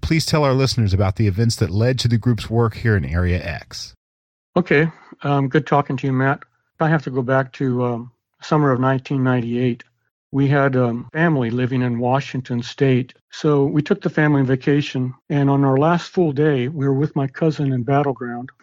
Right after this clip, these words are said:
Speaker 2: He and I decided that we wanted to go look at an area where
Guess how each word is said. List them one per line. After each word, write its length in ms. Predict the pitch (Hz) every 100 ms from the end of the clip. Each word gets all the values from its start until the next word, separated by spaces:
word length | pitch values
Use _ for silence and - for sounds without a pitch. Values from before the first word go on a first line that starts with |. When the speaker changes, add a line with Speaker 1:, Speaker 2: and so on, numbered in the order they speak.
| _ _
Speaker 2:
He 220 | - 208 190
and 100 | 165
I 100 | 156
decided 500 | 147 - 151 143 123
that 160 | - -
we 120 | 147
wanted 320 | 151 156 147
to 80 | -
go 480 | 139 147 139 135 160 _
look 180 | 180 190
at 100 | 170
an 120 | 143
area 380 | 143 151 147 139
where 420 | 131 143 131 127